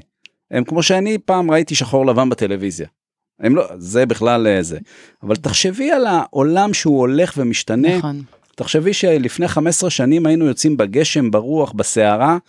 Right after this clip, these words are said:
Speaker 1: והולכים לאיזה מכונה שנקראת בלוקבאסטר כדי לקחת סרט.
Speaker 2: <laughs>
Speaker 1: ורבים שם שהשכן לא ייקח אותו וצריך להחזיר אותו אחרי עשרים וארבע שעות.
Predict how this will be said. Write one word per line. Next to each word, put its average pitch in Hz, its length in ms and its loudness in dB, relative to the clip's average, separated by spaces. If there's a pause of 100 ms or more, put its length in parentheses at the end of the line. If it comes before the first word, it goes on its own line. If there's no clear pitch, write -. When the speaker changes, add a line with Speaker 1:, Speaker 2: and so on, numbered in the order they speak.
(400)
Speaker 1:
והולכים 156 320 -2
לאיזה 123 240 2
מכונה 117 460 0
שנקראת 123 440 -4
בלוקבאסטר 143 680 0
כדי 110 300 0
לקחת 147 340 0
סרט. 170 480 0
Speaker 2:
<laughs> - 720 -16
Speaker 1:
ורבים 131 480 2
שם 143 160 0
שהשכן 127 420 0
לא 165 80 4
ייקח 175 300 0
אותו 160 200 2
וצריך 135 220 0
להחזיר 131 300 0
אותו 202 200 0
אחרי 165 140 -2
עשרים 151 220 0
וארבע 139 260 0
שעות. 120 260 -4